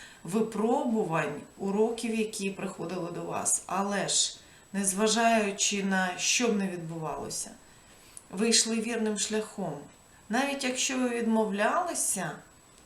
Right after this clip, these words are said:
певно, в якийсь період часу від будування даних стосунків, то вищі сили, розуміючи, що це своєчасна ситуація, надали вам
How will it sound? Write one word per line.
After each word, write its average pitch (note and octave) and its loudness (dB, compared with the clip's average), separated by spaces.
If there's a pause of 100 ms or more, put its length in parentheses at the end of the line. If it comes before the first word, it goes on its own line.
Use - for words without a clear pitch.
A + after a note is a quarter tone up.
(180)
певно, G3+ 0
в F#3 -2
якийсь F#3+ -2
період F#3 -4
часу F3 0
від D#3+ -6
будування F3 -4
даних D#3+ -4
стосунків, D#3+ -12 (440)
то G#3+ -2
вищі A#3+ 2
сили, B3+ 2
розуміючи, F#3+ -2
що G3+ 0
це G#3+ 2
своєчасна G#3 2 (1000)
ситуація, G3+ 2 (1400)
надали G#3+ 2
вам F#3 0